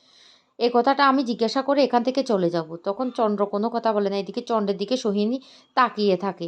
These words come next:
আর বর্ষা তখন মনে মনে হাসতে থাকে আর বলতে লাগলো, "এবার, এবার কী করবে মামনি, কী করে তুমি তোমার সমস্যা থেকে বের হবে?" এইদিকে সোহ-, সোহালির হাত ধরে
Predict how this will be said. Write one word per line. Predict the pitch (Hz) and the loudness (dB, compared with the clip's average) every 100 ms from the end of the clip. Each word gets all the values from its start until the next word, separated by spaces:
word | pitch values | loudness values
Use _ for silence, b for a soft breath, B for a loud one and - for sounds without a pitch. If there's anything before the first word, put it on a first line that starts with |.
| 170 b b | -12 b b
আর | 220 208 | -4 -2
বর্ষা | 190 208 277 | 0 0 0
তখন | 277 277 285 208 b b - | -2 0 0 0 b b -6
মনে | 240 233 220 | 2 4 4
মনে | 214 214 | 4 4
হাসতে | 214 214 226 | 2 0 0
থাকে | 240 254 240 | 0 4 4
আর | 202 | 4
বলতে | 190 202 208 | 4 4 4
লাগলো, | 208 196 202 - | 4 2 -4 2
"এবার, | 247 233 302 403 - b b _ | 2 6 4 4 -2 b b _
এবার | 254 269 277 269 | -4 2 2 2
কী | 285 262 | -6 0
করবে | 277 262 262 | 2 4 4
মামনি, | 226 226 233 247 381 403 _ _ - | 4 4 4 2 2 0 _ _ -10
কী | 285 | -10
করে | - 302 339 | 2 4 4
তুমি | 339 269 294 | 2 0 0
তোমার | 262 262 | 0 -2
সমস্যা | 262 247 240 - | 0 -4 0 0
থেকে | 226 262 269 | 0 0 2
বের | 202 185 | 4 2
হবে?" | 170 151 147 _ _ _ _ _ _ _ _ _ | 0 -8 -10 _ _ _ _ _ _ _ _ _
এইদিকে | 240 269 254 262 | 0 0 -2 -4
সোহ-, | 254 233 220 B B - | 0 0 0 B B -4
সোহালির | 254 233 233 262 | 0 2 4 2
হাত | - 214 170 | 2 2 2
ধরে | 220 240 | 0 4